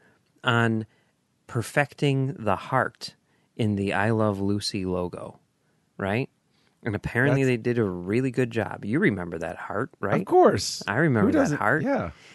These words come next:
Speaker 1: So when it came time for Desilu to, you know, hire a special effects company, they're like, "Wow, Howard, you're really good at hearts. Uh,
Speaker 2: <laughs>
Speaker 1: how are you with stars?" He's like the anti-Twitter, you know?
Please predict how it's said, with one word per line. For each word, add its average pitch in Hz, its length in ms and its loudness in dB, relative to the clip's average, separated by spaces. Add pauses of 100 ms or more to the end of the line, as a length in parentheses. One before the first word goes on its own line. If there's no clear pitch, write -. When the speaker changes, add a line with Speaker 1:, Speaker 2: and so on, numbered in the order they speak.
(180)
Speaker 1:
So 127 540 4
when 127 320 0
it 120 80 -2
came 131 280 2
time 123 360 0
for 110 200 0
Desilu 113 580 2
to, 95 460 0
you 104 60 -6
know, 92 180 -4
hire 101 400 0
a 87 80 -2
special 98 400 -6
effects 143 320 -2
company, 90 380 -6
they're 98 180 -2
like, 95 280 -4
"Wow, 90 560 -4
Howard, 104 420 -4 (540)
you're 107 200 -2
really 104 320 -2
good 120 160 2
at 127 140 0
hearts. - 500 0 (640)
Uh, 95 240 2 (100)
Speaker 2:
<laughs> 95 100 -12
Speaker 1:
how 107 220 2
are 117 120 4
you 127 180 -2
with 143 160 0
stars?" - 460 2
He's 170 160 2
like 180 160 2
the - 180 -2
anti-Twitter, 131 800 -2 (400)
you 127 120 4
know? 147 240 4